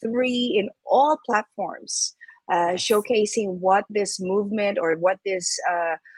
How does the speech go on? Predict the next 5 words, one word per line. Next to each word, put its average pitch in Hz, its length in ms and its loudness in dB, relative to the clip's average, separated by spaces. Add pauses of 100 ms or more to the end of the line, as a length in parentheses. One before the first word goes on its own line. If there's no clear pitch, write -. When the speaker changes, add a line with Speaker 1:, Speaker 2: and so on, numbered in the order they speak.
(200)
Speaker 1:
um, 165 160 2
empowerment 208 840 2
program, 165 720 0 (120)
um, 151 280 -4
soon 214 400 -2